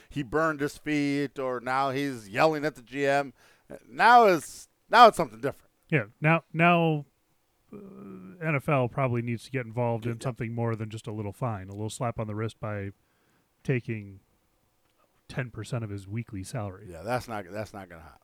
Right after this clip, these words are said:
Speaker 1: that's not gonna help. All right, Odell Beckham Junior, now with the Cleveland Browns, the te-, another team that didn't show up there, uh, week one, um, apparently was wearing a wristwatch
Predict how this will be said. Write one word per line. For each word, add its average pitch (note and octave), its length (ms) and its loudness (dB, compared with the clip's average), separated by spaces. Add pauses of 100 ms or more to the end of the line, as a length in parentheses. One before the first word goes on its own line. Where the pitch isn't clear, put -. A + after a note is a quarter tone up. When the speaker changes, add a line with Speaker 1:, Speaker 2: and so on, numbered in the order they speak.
Speaker 1:
that's A2 220 -8
not G2 120 -14
gonna F2 140 -20
help. E2 180 -20 (540)
All A#3 180 10
right, B3 400 12
Odell C4+ 540 8
Beckham G#3+ 400 0
Junior, F#3 540 -8 (360)
now C3 460 2
with A2 140 -8
the - 60 -20
Cleveland G2+ 440 -10
Browns, G2+ 540 -8 (380)
the F#2+ 80 -18
te-, A#2 260 -8
another D#3 420 6
team A2 280 -10
that G2 180 -10
didn't G2 240 -16
show F2+ 240 -16
up F2 200 -14
there, E2+ 340 -18 (120)
uh, F2 200 -18 (120)
week F2+ 220 -20
one, G2+ 300 -20 (800)
um, F#3 340 6 (840)
apparently A3 600 -6
was D3 280 -4
wearing E3 500 -2
a G#2+ 160 -10
wristwatch A2 840 -6